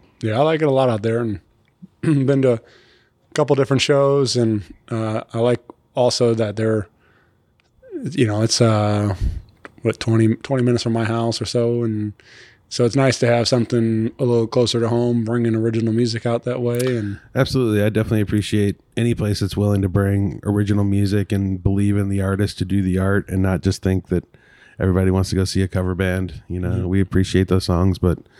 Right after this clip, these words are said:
Speaker 2: we can hear 'em on the radio.
Speaker 1: Yeah.
Speaker 2: Yeah.
Speaker 1: Yep. But it was, uh, so you guys made a whole day of it? You had a, a, like, a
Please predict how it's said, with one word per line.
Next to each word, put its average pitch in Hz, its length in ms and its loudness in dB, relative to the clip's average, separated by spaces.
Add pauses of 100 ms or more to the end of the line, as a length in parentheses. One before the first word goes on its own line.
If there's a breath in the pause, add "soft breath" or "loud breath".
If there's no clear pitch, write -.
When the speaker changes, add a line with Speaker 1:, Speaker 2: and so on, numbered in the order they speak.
(200 loud breath)
Speaker 2:
we - 80 -2
can 87 140 -2
hear 90 120 0
'em 90 80 2
on 92 80 4
the 90 80 4
radio. 87 380 4 (100)
Speaker 1:
Yeah. 117 280 -6 (140)
Speaker 2:
Yeah. 92 180 -6 (160)
Speaker 1:
Yep. 120 260 -6 (180)
But 117 180 -2
it 123 120 2
was, 135 180 2
uh, 127 280 2 (440 soft breath)
so - 140 -8
you 151 80 -2
guys 170 120 0
made 160 140 0
a - 20 0
whole 156 140 0
day 143 220 -2
of 156 100 -2
it? 156 60 -2
You 139 80 0
had 131 80 -2
a, 117 80 -2 (200)
a, 120 100 -2 (160)
like, 117 180 -2
a 110 280 -2